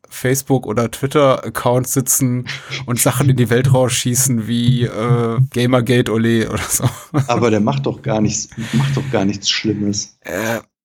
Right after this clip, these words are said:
Speaker 1: aber er ist, er ist hochgradig unangenehm und ich glaube,
Speaker 2: Aber,
Speaker 1: fühlt sich,
Speaker 2: aber,
Speaker 1: fühlt sich selber
Speaker 2: aber
Speaker 1: irgendwie so, hm?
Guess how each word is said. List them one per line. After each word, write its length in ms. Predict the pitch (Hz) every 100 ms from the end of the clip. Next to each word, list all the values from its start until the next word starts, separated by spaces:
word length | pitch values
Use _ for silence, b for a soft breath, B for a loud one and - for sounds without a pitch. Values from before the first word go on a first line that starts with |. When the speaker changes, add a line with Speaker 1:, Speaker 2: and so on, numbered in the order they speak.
| _ -
Speaker 1:
aber 120 | 123
er 60 | 139
ist, 160 | -
er 80 | -
ist 180 | 123 -
hochgradig 580 | 160 196 - 117 104 -
unangenehm 800 | 143 190 113 110 107 107 107 110
und 460 | - 120 120 -
ich 400 | - - 113 113
glaube, 500 | 127 123 120 120 - _ -
Speaker 2:
Aber, 220 | 127 135
Speaker 1:
fühlt 100 | 131
sich, 80 | 139 139
Speaker 2:
aber, 180 | 135 135
Speaker 1:
fühlt 160 | 147
sich 80 | 135
selber 220 | - 123
Speaker 2:
aber 40 | -
Speaker 1:
irgendwie 140 | 131
so, 100 | 139 - _
hm? 260 | 117 139